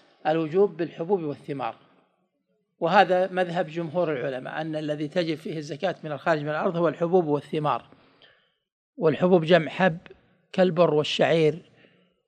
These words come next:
وما أشبه ذلك، والثمار يقصد به ما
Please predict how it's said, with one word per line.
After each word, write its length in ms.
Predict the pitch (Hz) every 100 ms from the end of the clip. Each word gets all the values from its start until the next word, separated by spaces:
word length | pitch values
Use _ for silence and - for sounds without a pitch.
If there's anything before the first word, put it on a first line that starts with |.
| _
وما 500 | 208 156 165 156 160 - - -
أشبه 420 | 185 180 - 147 160
ذلك، 500 | 165 160 202 - - _ _ _ _ _ _ _ -
والثمار 1900 | 180 175 180 175 - _ _ _ _ _ _ _ - - 208 190 180 185 190 - _ _ _ _ _ _ _ _ _ _ _ _ _ _ _ _ _ _ -
يقصد 400 | 180 - 190 165
به 320 | 160 156 160
ما 360 | 160 160 160